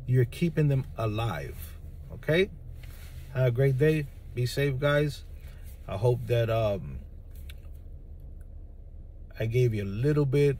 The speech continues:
you know, that you could kinda understand. Like, Yeah, it's not, it, it's a lot of things that you could do, but the most simplest forms of doing something for your ancestors is this. And other than that,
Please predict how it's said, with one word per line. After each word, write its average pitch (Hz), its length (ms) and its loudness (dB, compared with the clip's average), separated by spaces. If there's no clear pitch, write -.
you 123 160 0
know, 117 200 2
that 101 220 -4
you 117 180 -2
could 117 240 -6
kinda 123 220 0
understand. 123 600 -2
Like, 120 300 2
Yeah, 120 140 -4
it's 110 320 -6
not, 143 220 2
it, 127 160 0
it's 135 200 -2
a 143 40 4
lot 180 340 8
of 175 120 4
things 170 320 2
that 147 80 2
you 147 140 2
could 139 200 -2
do, 151 120 4
but 127 180 0
the 123 80 4
most 123 340 2
simplest 170 480 0
forms 131 540 0
of 104 160 -4
doing 120 340 2
something 123 500 4
for 104 160 -2
your 95 140 -2
ancestors 107 680 -2
is - 160 -10
this. 92 260 -6
And 127 340 2
other 165 220 6
than 156 200 4
that, 175 260 6